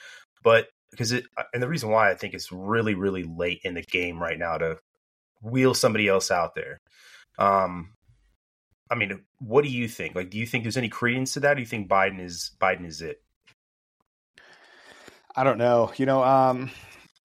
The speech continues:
Speaker 2: so first and foremost, like, it's not too late. We replaced the president, and I wanna say after Johnson, so after Lyndon B Johnson took over,
Speaker 1: Hmm.
Speaker 2: I think
Speaker 1: Okay.
Speaker 2: within, like, seven months, he said that he wasn't gonna run, so they, they magicked some, some people up. So there's some precedent for it before, and I might be
Speaker 1: Okay.
Speaker 2: wrong on that name, but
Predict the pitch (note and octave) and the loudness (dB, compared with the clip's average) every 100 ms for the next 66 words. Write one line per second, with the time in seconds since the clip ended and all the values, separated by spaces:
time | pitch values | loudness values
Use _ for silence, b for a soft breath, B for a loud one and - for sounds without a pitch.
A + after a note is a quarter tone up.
0 | - E3+ D3 E3+ E3+ - - B2+ A#2 D3+ | 0 2 4 2 -2 -6 -8 -8 -2 -2
1 | C#3 C3 C3+ - D3 - A2 A2+ A#2 C3 | 2 2 2 0 0 0 -2 0 0 -2
2 | C3+ B2+ A#2 A2 A2 A2 A2 G#2 A2 A2 | 0 0 0 2 4 6 4 4 0 0
3 | A2 A2+ A2 A2 G#2+ G#2+ G#2+ G#2+ A#2 G2 | 2 2 2 2 2 2 2 2 0 0
4 | G2 G#2 - A2+ A2+ A2+ - G#2 G#2 A2+ | 0 0 0 -2 -2 -6 -2 0 2 0
5 | G#2 G#2 G2+ A2 G#2+ G2+ G#2+ A#2 B2 A#2+ | 2 0 0 -2 -2 -4 -6 -6 -4 2
6 | A#2+ A#2+ A#2+ A#2+ B F2 F2 - A2+ D3 | 4 4 4 0 B -14 -6 -2 0 0
7 | G#2+ A#2+ A#2 G#2 - A#2+ A2 G#2+ G2+ G#2+ | 2 4 2 -2 0 0 2 0 0 -2
8 | - - B2 A2+ A#2 A2 G#2+ A2+ A2 A2 | -6 -8 -4 0 2 2 0 2 2 2
9 | A2 G#2+ G#2 G#2+ - G2+ G#2 G2+ A2 G#2+ | 0 2 2 0 -2 -2 -2 0 0 2
10 | G#2 G#2+ - A2 G#2 - - G#2+ A2+ G#2+ | 2 -2 -8 -8 -8 -8 -8 -6 0 0
11 | G#2+ - A2+ B2 A#2+ - A2 - A2 - | 0 0 2 2 0 0 0 0 -6 0
12 | A2 G#2+ G2+ A2 G#2+ G#2 A2 A2 A2 G2 | 0 2 -2 2 4 4 2 2 2 4
13 | B2 G2+ G2+ G2+ G#2 G2+ G2+ G2 G2+ | 4 2 -2 -2 -4 -4 -6 -2 -4